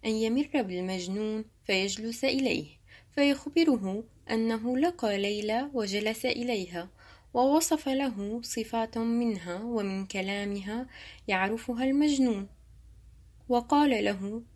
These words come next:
"حدثه بها، فإذا رأيته قد اشرأب لحديثك واشتهاه، فعرفه أنك ذكرته لها ووصفت ما به." فشتمته وسبته،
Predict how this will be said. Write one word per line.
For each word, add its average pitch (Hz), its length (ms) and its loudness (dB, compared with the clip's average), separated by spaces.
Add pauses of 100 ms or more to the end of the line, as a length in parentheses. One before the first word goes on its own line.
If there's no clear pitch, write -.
(100)
"حدثه 254 680 -2
بها، 175 360 -2 (280)
فإذا 254 480 4
رأيته 254 800 2 (100)
قد 208 180 -4
اشرأب 233 600 0
لحديثك 269 840 -2
واشتهاه، 208 960 -2 (540)
فعرفه 240 880 2
أنك 254 340 0
ذكرته 233 960 -2 (360)
لها 196 320 2 (220)
ووصفت 202 640 -2
ما 214 260 0
به." 180 260 -2 (460)
فشتمته 220 800 0
وسبته، 240 800 -2